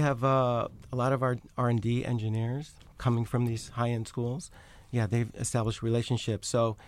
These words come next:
there's actually programs with some of these universities where we sponsor robotics competitions, um, various, uh, science courses. And we have a number of employees that actually teach at some of these universities.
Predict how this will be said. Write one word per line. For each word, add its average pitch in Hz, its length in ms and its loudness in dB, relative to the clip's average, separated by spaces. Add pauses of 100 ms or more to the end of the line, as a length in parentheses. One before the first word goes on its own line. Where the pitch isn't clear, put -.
(360)
there's 139 220 2
actually 131 320 0
programs 117 840 0
with 135 200 -2
some 117 180 -2
of 113 80 -2
these 107 180 -4
universities 113 840 -2
where 120 160 0
we 123 160 2
sponsor 110 580 -2 (720)
robotics 117 480 2
competitions, 120 1120 0 (400)
um, 98 760 -2
various, 117 540 0
uh, 107 260 -6
science 117 540 0
courses. 123 680 -2 (320)
And 143 80 4
we 151 60 6
have 170 160 2
a 139 40 4
number 139 380 4
of 110 140 -2
employees 120 600 -2
that 123 200 -2
actually 123 360 -2
teach 127 360 -2
at 110 140 -6
some 117 180 0
of 104 60 -2
these 104 180 -2
universities. 107 720 -2